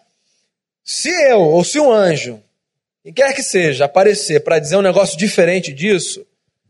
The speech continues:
assim, que caia na pior mão que pode cair. Era a leitura do povo. Porque, olha só, nesse sentido, a vida no Evangelho é muito simples.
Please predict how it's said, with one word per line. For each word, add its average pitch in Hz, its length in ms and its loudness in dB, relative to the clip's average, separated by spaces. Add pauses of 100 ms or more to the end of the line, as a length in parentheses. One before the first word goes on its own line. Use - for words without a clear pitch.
(240)
assim, - 180 -14
que 170 120 -6
caia 185 360 0
na 190 120 0
pior 190 260 2
mão 202 160 -4
que 196 100 -20
pode 180 240 -2
cair. 117 360 -6 (1200)
Era 139 180 2
a 147 40 4
leitura 143 340 -4
do 156 100 -18
povo. 123 480 -14 (1400)
Porque, 240 220 0
olha 247 160 2
só, 143 400 2 (520)
nesse 226 380 -2
sentido, 175 880 -2 (2250)
a 175 100 -2
vida 226 240 0
no 226 80 2
Evangelho 208 440 0
é 208 40 0
muito 208 200 -6
simples. 180 800 -10